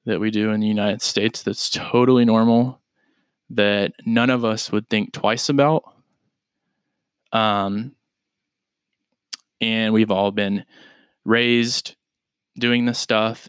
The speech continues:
and it just does not seem like a thing. Um, but yeah, these might be new to some of you guys, but these are very common here. So yeah, hope you enjoyed today's episode.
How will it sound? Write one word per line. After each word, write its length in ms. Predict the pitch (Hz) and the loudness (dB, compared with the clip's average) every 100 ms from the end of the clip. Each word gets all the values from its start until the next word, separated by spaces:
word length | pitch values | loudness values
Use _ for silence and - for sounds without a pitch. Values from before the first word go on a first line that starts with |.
| - | -12
and 280 | 107 107 107 | -8 -6 -4
it 60 | 110 | -4
just 200 | 113 - | -6 -2
does 160 | 113 | -2
not 180 | 117 117 | 0 -6
seem 280 | - 113 107 | -4 -4 -4
like 160 | 101 101 | -6 -8
a 80 | |
thing. 640 | - 107 147 120 - - _ _ _ _ _ _ _ _ _ _ _ _ | -6 -4 -4 -6 -16 -20 _ _ _ _ _ _ _ _ _ _ _ _
Um, 540 | - 107 104 101 113 131 - | -4 -2 -2 -4 -8 -10 -2
but 100 | 117 | 0
yeah, 240 | 107 101 - - - _ _ _ - | 0 -2 -10 -20 -20 _ _ _ -4
these 160 | 113 120 | 0 2
might 180 | 113 101 | 2 0
be 140 | 107 | 0
new 180 | 107 113 | 2 2
to 80 | 127 | 2
some 200 | - 147 | 0 0
of 80 | 143 | 0
you 100 | 139 | 2
guys, 400 | 135 147 156 - | 2 0 -2 -2
but 240 | 95 90 _ - | -4 -6 _ -10
these 180 | 110 110 | -8 -6
are 80 | 90 | -4
very 240 | 104 110 | -2 -2
common 320 | 120 110 110 | -2 -2 -2
here. 400 | 117 110 110 113 - _ | -2 0 0 -2 -10 _
So 520 | - 101 101 98 - - _ _ _ _ - | -10 -6 -2 -2 -4 -10 _ _ _ _ -2
yeah, 300 | 180 190 - _ _ _ _ | 0 -2 -8 _ _ _ _
hope 160 | 120 117 | -2 2
you 120 | 117 | 4
enjoyed 320 | 113 107 110 | 4 4 2
today's 280 | 113 107 110 | 2 0 2
episode. 680 | 98 110 - 110 110 107 | 0 -2 -2 0 0 0